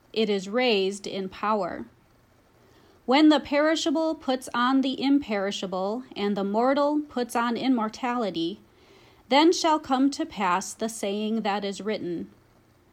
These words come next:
'Death is swallowed up in victory.' O death, where is your victory? O death, where is your sting?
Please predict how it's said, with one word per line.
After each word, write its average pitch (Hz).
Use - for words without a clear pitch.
'Death 294
is 233
swallowed 277
up 285
in 240
victory.' 208
O 226
death, 226
where 254
is 262
your 202
victory? 185
O 262
death, 269
where 254
is 285
your 262
sting? 202